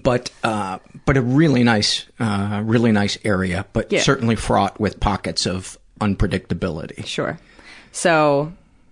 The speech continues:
Speaker 2: I'm glad she'll never hear this because she would <laughs> kill me for talking
Speaker 1: Yes.
Speaker 2: about it. But yeah, so I mean, I think that is the most, uh, like, part of my childhood that has affected me as an adult. I think I'm very,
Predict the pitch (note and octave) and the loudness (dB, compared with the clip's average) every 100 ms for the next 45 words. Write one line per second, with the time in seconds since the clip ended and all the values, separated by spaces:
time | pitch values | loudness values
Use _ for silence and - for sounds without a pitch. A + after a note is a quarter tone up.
0 | _ _ _ - D#3 C#3+ C3 - A#2 - | _ _ _ -4 -2 2 0 0 -4 -4
1 | C3 - D#3 D#3+ - - - - - - | -2 -2 -4 -6 -8 -8 -8 -8 -12 -16
2 | - - - - G#3+ D3+ - A3+ - G#3+ | -8 -8 -6 -2 -2 0 0 2 4 4
3 | G#3 C#4 C#4 C#4 B3 B3 D4+ - B4 C#5 | 4 4 4 6 4 4 2 2 -2 0
4 | A#4 D4 G#3 F#3+ D#3 E3 F#3 F3+ F3 D#3+ | 0 2 2 4 2 2 2 4 2 0
5 | - F#3 F#3 F#3+ D#3+ D#3+ D3+ D#3+ D3+ D#3+ | 0 0 2 0 2 2 4 2 0 0
6 | D3 C#3+ C#3 C#3+ - - - - - - | 2 2 0 -2 -8 -10 -14 -20 -20 -20
7 | _ D#3 C#3+ B2 D2+ - F2+ C#2 - - | _ 2 4 4 2 -2 -2 -2 -4 -8
8 | - - - - - E3 C#3+ C#3 C3+ C3+ | -16 -20 -20 -14 -6 -2 0 2 -2 -4
9 | C3 C3 A#2+ G#2+ G2+ - _ _ F#3+ F3 | -4 -2 -2 -2 -6 -8 _ _ -20 -16
10 | - C#3 A2+ G#2+ B2 - - - D3+ C3 | -4 0 0 0 -2 -2 -4 -4 -4 -4
11 | B2+ C3 C3 C3 B2+ B2 B2 B2 B2 B2 | -4 -6 -4 -4 -2 -2 -2 -2 -2 0
12 | C3+ E3 - C3+ C3+ B2 B2+ C3+ A#2+ B2 | 0 -2 -4 -6 -2 -4 -2 -4 -2 0
13 | A#2+ B2 B2+ C3 | 0 0 0 -2